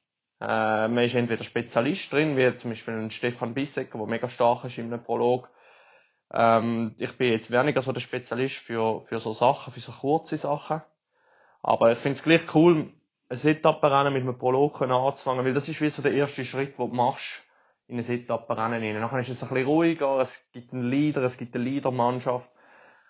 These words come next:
Und durch das ist es wie, ja, am nächsten Tag bist du schon mal drin, die Rundfahrt hat angefangen und die erste Etappe ist quasi geschafft.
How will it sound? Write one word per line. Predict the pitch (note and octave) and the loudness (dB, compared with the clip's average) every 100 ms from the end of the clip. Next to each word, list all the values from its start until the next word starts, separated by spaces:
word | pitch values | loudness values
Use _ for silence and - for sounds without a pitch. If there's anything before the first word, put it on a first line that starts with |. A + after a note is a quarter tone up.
| _ _ | _ _
Und | - A#2+ A#2+ A#2+ | -6 -4 -2 -2
durch | B2 A2+ | -4 -6
das | - C3 C#3+ C#3+ | 2 4 6 4
ist | B2+ | -2
es | A#2+ B2 | -4 -2
wie, | C3 | 2
ja, | C3 B2 - _ _ _ - B2 | 4 2 -2 _ _ _ 0 2
am | B2+ | 2
nächsten | A#2+ A#2+ - | 2 -2 -4
Tag | B2 A#2+ - | -2 -2 -2
bist | A#2+ | -4
du | |
schon | D3 | 0
mal | C3+ | 0
drin, | B2+ C#3 D3+ C#3+ | 0 0 -2 -2
die | B2+ | -2
Rundfahrt | A#2+ A#2+ A#2 | -2 -2 -6
hat | - | -2
angefangen | A#2 B2 B2 - A#2+ G#2+ | 2 4 2 -6 -6 -8
und | G#2+ | -8
die | A#2 | -6
erste | A2+ A2 | -6 -6
Etappe | G#2+ - G#2 - | -8 -8 -10 -10
ist | - | -16
quasi | - - - | -14 -16 -16
geschafft. | - - - _ | -20 -20 -20 _